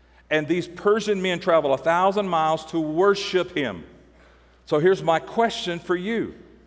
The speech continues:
If they made that much effort to get into his presence, why don't we make just a little effort to get into his presence?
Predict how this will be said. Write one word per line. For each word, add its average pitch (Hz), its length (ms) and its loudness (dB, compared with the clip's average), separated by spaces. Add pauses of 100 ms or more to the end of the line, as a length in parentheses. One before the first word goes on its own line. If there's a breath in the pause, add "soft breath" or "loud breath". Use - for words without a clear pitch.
(280 soft breath)
If 160 220 -4
they 233 220 4
made 214 320 2
that 208 240 4
much 208 400 0
effort 180 420 0
to 156 140 -6
get 214 560 0
into 196 500 -4
his 156 300 -4
presence, 151 840 -2 (680 soft breath)
why 214 260 0
don't 214 260 2
we 220 180 0
make 190 280 2
just 196 300 -4
a 156 80 2
little 151 880 2
effort - 840 -2
to 135 100 -8
get 123 240 0
into 110 320 -6
his 95 160 -8
presence? - 580 -20